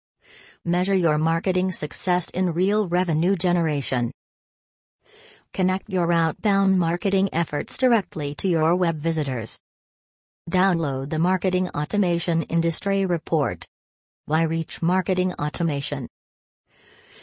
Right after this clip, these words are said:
Experienced marketing professionals are the difference between simply installing marketing automation software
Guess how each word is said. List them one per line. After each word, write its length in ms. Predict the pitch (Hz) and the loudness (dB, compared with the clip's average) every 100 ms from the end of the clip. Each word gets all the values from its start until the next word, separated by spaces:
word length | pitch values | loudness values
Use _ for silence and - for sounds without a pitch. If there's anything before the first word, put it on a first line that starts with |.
| - - _ | -20 -20 _
Experienced 920 | 151 - - 196 180 170 156 143 - | -4 -2 -2 0 0 2 0 -2 -2
marketing 520 | 165 185 180 185 185 175 | 0 0 0 0 0 0
professionals 720 | 180 170 202 185 180 170 170 | -4 0 -2 0 -2 -2 -2
are 160 | 160 | -2
the 120 | 160 151 | -2 -2
difference 480 | 156 - 156 156 | -4 0 -2 -2
between 420 | - 151 180 170 160 | -4 -6 -2 0 2
simply 540 | - 196 151 147 139 | 2 0 0 -2 0
installing 640 | 139 - - 170 175 180 175 | 0 0 0 0 0 0 0
marketing 460 | 170 175 180 180 | 0 0 -2 -2
automation 760 | - 151 214 202 175 170 202 196 | -4 -4 0 0 0 0 0 2
software 640 | - 156 135 - 131 120 | 2 0 -2 -4 -2 -4